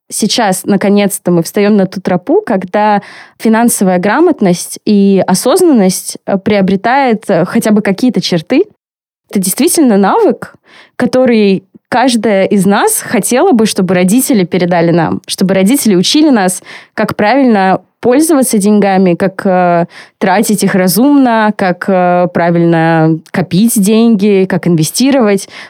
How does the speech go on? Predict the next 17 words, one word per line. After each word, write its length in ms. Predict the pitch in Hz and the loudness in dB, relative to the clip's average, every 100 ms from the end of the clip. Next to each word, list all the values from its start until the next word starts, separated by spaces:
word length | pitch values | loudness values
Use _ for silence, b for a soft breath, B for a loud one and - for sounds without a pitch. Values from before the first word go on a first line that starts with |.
| B | B
получать 600 | 190 185 202 196 190 - 170 | -2 0 0 0 -2 -2 -2
дополнительный 720 | 180 190 185 247 - 240 196 | -2 0 2 2 2 0 0
какой-то 340 | 185 185 185 | 0 -2 -4
пассивный 560 | - 190 - 214 202 180 | -4 -2 0 2 2 2
доход, 360 | 180 - 170 | 0 0 -2
например, 420 | 180 160 170 160 151 | -2 -2 0 0 -2
и 60 | |
так 160 | - 180 | -4 -2
далее. 340 | 320 381 214 B B | 0 2 0 B B
Слава 260 | - 214 220 | -4 -2 2
богу, 240 | 202 185 | 0 0
сейчас 380 | 180 175 233 - | -2 -2 -2 0
есть 180 | 247 - | -2 -2
литература 520 | 208 196 185 208 202 | -2 -2 0 0 0
для 160 | 165 165 | -2 -2
того, 200 | 165 165 | -2 -2
чтобы 400 | - 170 160 | -2 -4 -4